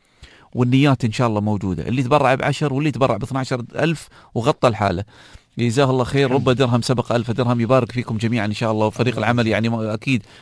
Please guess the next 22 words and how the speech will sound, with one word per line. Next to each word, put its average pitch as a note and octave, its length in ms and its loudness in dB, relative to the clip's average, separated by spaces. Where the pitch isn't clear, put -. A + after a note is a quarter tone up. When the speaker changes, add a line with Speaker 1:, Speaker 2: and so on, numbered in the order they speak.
Speaker 1:
في C3 140 -2
فرح B2+ 280 2
كبير B2+ 340 2
لما B2+ 160 0
تغلق C3 300 -2
حالة، C#3 420 2
أكيد D#3+ 220 0
كلنا D3+ 220 2
نكون B2 220 -2
في A#2 120 -4
فرح، A#2+ 300 -2
آه، A2+ 220 0
شديد. A2 320 -2
وحتى D3 280 -2
اللي C3+ 120 2
يسمع، A#2+ 320 0
آه، B2 60 2
من B2+ 140 2
المستمع B2 360 0
الكرام، A#2 360 0
حتى C#3 240 -2
صاح-، A#2+ 260 -2